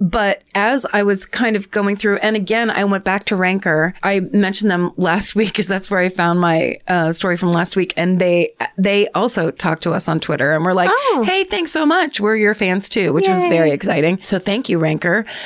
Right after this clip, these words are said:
Speaker 1: It's such a great website because when you're there to look for one thing
Speaker 2: Mm-hmm.
Speaker 1: that you're looking for, it just has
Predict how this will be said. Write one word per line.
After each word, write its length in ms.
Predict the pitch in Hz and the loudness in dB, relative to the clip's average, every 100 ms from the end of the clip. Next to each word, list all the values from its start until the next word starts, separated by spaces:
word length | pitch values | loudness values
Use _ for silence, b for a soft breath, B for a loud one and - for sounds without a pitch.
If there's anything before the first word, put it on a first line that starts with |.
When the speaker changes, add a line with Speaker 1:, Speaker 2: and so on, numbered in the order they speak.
| B | B
Speaker 1:
It's 180 | 226 226 | -4 -2
such 240 | - 262 | -2 0
a 60 | 330 | -2
great 260 | 208 220 208 | 0 0 2
website 440 | 208 196 202 175 | 0 0 0 0
because 380 | 190 185 196 180 - | -2 -2 -2 -2 -2
when 240 | 190 202 | 0 2
you're 140 | 233 240 | 2 2
there 160 | 196 | 0
to 60 | 196 | 0
look 220 | 170 180 | 0 -2
for 180 | - 156 | -2 0
one 300 | 175 170 175 | 2 2 2
thing 220 | 196 214 202 | 0 0 2
Speaker 2:
Mm-hmm. 280 | 190 156 175 | 2 0 0
Speaker 1:
that 140 | 196 | 0
you're 120 | 175 | 0
looking 340 | 180 208 202 180 | 0 0 -2 -2
for, 400 | 175 156 151 160 B B B | 0 2 2 0 B B B
it 160 | 196 190 | -6 -2
just 240 | 220 220 | -2 -2
has 300 | - 180 170 | -2 -2 -2